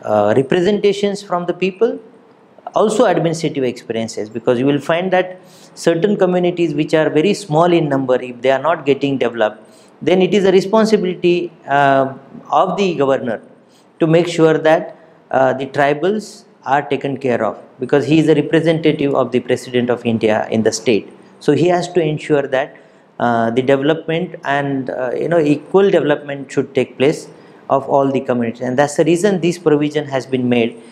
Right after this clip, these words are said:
in the six schedule areas. Uh, governor can also create a new autonomous district if he desires, uh, again based on the, uh, data, uh, the population and other aspects that I have mentioned earlier.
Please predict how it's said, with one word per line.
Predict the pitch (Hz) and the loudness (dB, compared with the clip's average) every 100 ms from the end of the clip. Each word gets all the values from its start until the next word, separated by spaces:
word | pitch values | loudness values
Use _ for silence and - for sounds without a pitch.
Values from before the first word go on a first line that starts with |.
| - - | -10 -2
in | 123 | 0
the | 143 | 0
six | 170 160 | -2 -2
schedule | - 110 101 | 0 -2 -2
areas. | 101 95 92 - - - _ - - - - | -8 -6 -8 -12 -20 -20 _ -18 -14 -14 -4
Uh, | 143 147 147 143 147 - - 147 | -2 0 0 -4 -10 -14 -12 -2
governor | 170 190 196 190 | 0 0 0 0
can | 190 185 | 0 0
also | 165 160 208 208 | 0 0 -2 0
create | 185 185 180 | 0 2 0
a | |
new | 160 175 | 0 0
autonomous | 160 160 151 143 139 117 | 0 0 -2 -4 -6 -6
district | 131 - 120 - - | -6 -4 -4 -4 -6
if | 139 - | -8 -2
he | 131 | 2
desires, | 117 110 117 113 - - - _ _ _ _ _ _ - | 2 4 2 0 -4 -12 -16 _ _ _ _ _ _ -6
uh, | - - | -2 0
again | 147 185 180 180 - - 135 | 0 0 -2 -4 -10 -10 -2
based | 160 160 160 | -2 0 -2
on | 147 139 | -2 -2
the, | 139 131 131 - - 131 | -4 -6 -10 -20 -12 -2
uh, | 123 | -2
data, | 123 127 123 131 127 - - _ - - | 0 -2 0 -2 -2 -8 -20 _ -16 -8
uh, | 120 117 | -4 -2
the | 117 117 | -2 0
population | 127 113 120 120 120 120 | 0 -2 -2 -2 -2 -4
and | 113 113 | -2 0
other | 113 110 | 0 0
aspects | 107 - 110 - | 0 -2 -4 0
that | 110 110 | -2 0
I | |
have | 107 110 | -2 -2
mentioned | 113 - 107 | -4 -6 -4
earlier. | 110 127 113 | -2 0 0